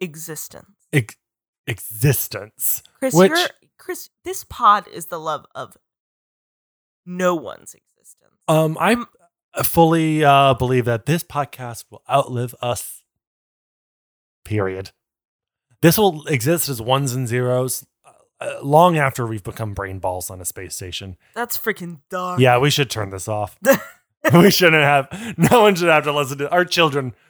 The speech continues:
Speaker 1: I wanna create a robot who listens to all of the episodes and then makes an episode for us,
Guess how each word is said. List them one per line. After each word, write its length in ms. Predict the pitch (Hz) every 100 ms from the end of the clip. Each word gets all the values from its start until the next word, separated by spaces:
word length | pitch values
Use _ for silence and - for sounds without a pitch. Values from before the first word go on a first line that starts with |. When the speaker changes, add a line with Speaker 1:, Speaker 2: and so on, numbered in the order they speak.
| -
Speaker 1:
I 200 | 269 370
wanna 320 | 523 539 427
create 260 | - 302 269
a 60 |
robot 400 | 247 220 208 202
who 120 | 185 208
listens 400 | 202 190 202 -
to 80 | 202
all 340 | - 175 180
of 60 | 180
the 120 | 185
episodes 460 | 170 190 - 196 -
and 160 | 190
then 100 | 175
makes 280 | 175 170 -
an 80 | -
episode 500 | - - - 143 -
for 260 | _ 131
us, 380 | 160 220 - -